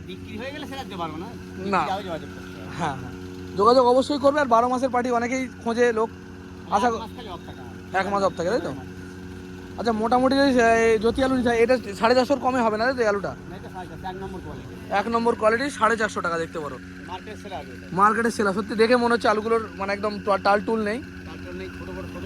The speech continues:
Speaker 1: নেই, কাটা নেই।
Speaker 2: মানে অনেক আলু চুপসে যায় দেখি, ওই চুপসারও মাল নেই, তাই তো?
Speaker 1: এই যে আছে, দেখা যাচ্ছে তো।
Speaker 2: না, না, একদম, একদম টাইট মাল। এরম আলু হলে কিন্তু বিক্রি করেও মজা। আমরা যারা খুচরো বিক্রি করি, আমাদের কিন্তু বিক্রি করতেও মজা, নাকি?
Speaker 1: ভিতরে ঢালা আছে, ভিতরে ঢালা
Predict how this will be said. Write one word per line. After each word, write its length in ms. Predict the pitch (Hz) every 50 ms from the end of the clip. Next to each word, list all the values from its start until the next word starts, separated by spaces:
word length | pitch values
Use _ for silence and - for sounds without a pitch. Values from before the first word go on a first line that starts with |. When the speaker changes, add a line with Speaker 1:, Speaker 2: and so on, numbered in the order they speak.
| 190
Speaker 1:
নেই, 100 | 190 190 - -
কাটা 160 | - 185 185
নেই। 100 | 180 180
Speaker 2:
মানে 120 | 190 208
অনেক 240 | 208 214 233 254 247
আলু 120 | 254 262
চুপসে 360 | - - 277 247 - - 277 269
যায় 140 | 254 247 240
দেখি, 200 | 226 214 247 277
ওই 100 | 254 240
চুপসারও 360 | - 262 220 - 277 269 269
মাল 200 | 254 240 233 220
নেই, 120 | 202 202
তাই 140 | 202 247 294
তো? 160 | 285 - 135 127 - - - - - - 226
Speaker 1:
এই 60 | 240
যে 100 | 240 247
আছে, 280 | - - - - - - -
দেখা 200 | - - 247 240
যাচ্ছে 220 | 208 - - - - - - - - - - 185
তো। 60 | 196
Speaker 2:
না, 120 | 226 233 220
না, 120 | 208 202
একদম, 300 | 208 202 233 233 226 196 - - - - - -
একদম 280 | 175 196 208 208 226 220
টাইট 300 | - 214 208 233 240 202
মাল। 220 | 220 208 220 262 - - - - - - - - -
এরম 240 | 208 240 262 262 254
আলু 160 | 247 262 277
হলে 140 | 262 262 262
কিন্তু 180 | 262 277 269 240
বিক্রি 280 | 220 233 190 254 254
করেও 220 | 247 269 269 269 262
মজা। 280 | 226 208 196 185 190
আমরা 160 | 190 208 220
যারা 160 | 220 226 226 220
খুচরো 280 | - - 240 262 269
বিক্রি 240 | 254 254 196 240 226
করি, 200 | 214 226 262 320 - - - - - - - -
আমাদের 200 | - 208 233 247
কিন্তু 140 | 254 254 262
বিক্রি 240 | 208 233 196 247 254
করতেও 260 | 247 254 196 262 254
মজা, 280 | 214 190 170 151 139 123 - -
নাকি? 180 | 214 254 294
Speaker 1:
ভিতরে 540 | 277 180 131 - - - 165 151 - 202 - 185
ঢালা 140 | 190 190
আছে, 160 | 190 185 - 92 -
ভিতরে 220 | - - - -
ঢালা 100 | - -